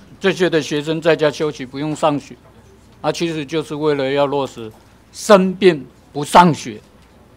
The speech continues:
为原则啊，从发病到他的自主的健康的一个自主的一个管理的一周啊，希望能够不要到公共场所，甚至是安亲班。那家庭自主的管理至少一周，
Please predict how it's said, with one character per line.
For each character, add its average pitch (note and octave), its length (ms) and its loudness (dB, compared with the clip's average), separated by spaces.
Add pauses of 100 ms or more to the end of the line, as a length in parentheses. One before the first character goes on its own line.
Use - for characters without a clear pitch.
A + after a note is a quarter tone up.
(160)
为 C3+ 160 -2
原 C#3 200 -2
则 G#2+ 160 -12 (360)
啊， B2 180 -12
从 D3+ 300 -8
发 F3 240 8
病 E3 320 2
到 D3+ 280 6
他 D3 240 2
的 C3 360 -6 (560)
自 G#3+ 180 -2
主 C3+ 160 -12
的 C3+ 180 -6
健 D#3 240 -2
康 D3 220 -2
的 C#3 100 -8
一 C#3 160 -6
个 C#3 140 -6
自 D#3+ 180 -8
主 C3 160 -14
的 B2+ 160 -8
一 C#3+ 120 -8
个 C#3+ 120 -2
管 C#3 240 -2
理 C3+ 120 -4
的 C3 120 -6
一 C#3 200 -6
周 C3+ 280 -2 (300)
啊， B2 240 -8
希 A2+ 200 -16
望 D3 200 -2
能 C3+ 140 -10
够 C#3+ 120 -4
不 C3+ 120 -14
要 C#3 120 -4
到 C3+ 160 -6
公 D3 220 -12
共 C#3+ 180 -8
场 C3 220 -8
所， B2 180 -12
甚 C3+ 220 -12
至 B2+ 160 -10
是 B2 160 -12
安 B2 220 -6
亲 B2 280 -12
班。 A#2 240 -10 (920)
那 F#3 160 2
家 A3+ 180 10
庭 G3 180 -2
自 A#3 200 0
主 D#3 160 -6
的 D3 120 2
管 D#3 240 2
理 D3 120 -6
至 F#3 180 -6
少 B2+ 240 -4
一 D3+ 140 -6
周， C#3 340 0